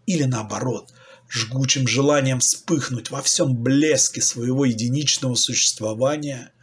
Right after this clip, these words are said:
ярко возникнуть в узких рамках своего «я», прежде чем навеки исчезнуть в бесконечном море мировой красоты. Первое чувство есть художественный пантеизм,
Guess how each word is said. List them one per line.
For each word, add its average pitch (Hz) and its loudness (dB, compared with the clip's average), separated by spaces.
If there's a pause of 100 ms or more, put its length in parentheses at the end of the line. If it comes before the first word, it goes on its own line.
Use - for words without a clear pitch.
(380)
ярко 131 -2
возникнуть 135 0
в 131 -4
узких 151 -4
рамках 127 0
своего 131 2
«я», 120 -2 (560)
прежде 120 -2
чем 175 2
навеки 139 -2
исчезнуть 120 -2
в 101 -14
бесконечном 107 -4
море 104 -12 (260)
мировой 101 -8
красоты. - -6 (800)
Первое 127 4
чувство 143 -2
есть 127 -2
художественный 127 -2
пантеизм, 120 -2